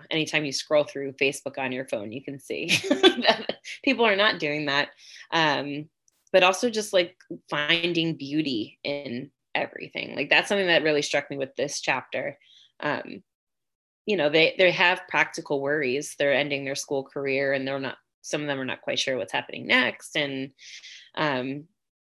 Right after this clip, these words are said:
Anne's final thing that she reflects on is, like, how beautiful the sky looks and the trees.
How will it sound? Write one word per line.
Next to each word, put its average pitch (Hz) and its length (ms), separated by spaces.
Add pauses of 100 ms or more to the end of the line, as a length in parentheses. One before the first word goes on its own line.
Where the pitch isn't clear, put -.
(360)
Anne's 165 580
final 151 560 (460)
thing 165 180
that 160 120
she 147 100
reflects 143 480
on 123 180
is, 127 140
like, 117 140
how 135 180
beautiful 135 760 (320)
the 156 80
sky 139 480
looks 131 320
and 131 100
the 131 40
trees. 139 300